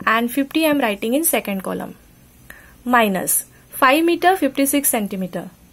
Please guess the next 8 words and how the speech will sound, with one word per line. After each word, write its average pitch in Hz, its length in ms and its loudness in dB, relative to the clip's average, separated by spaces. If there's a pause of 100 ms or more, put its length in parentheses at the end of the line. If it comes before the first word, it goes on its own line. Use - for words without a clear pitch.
(420)
Five 233 300 0
meter, 269 300 0 (100)
fifty-six 240 600 -4
centimeter. 190 680 -6 (1400)
Now 262 140 4
let 269 200 4
us 302 100 2
subtract. 302 500 2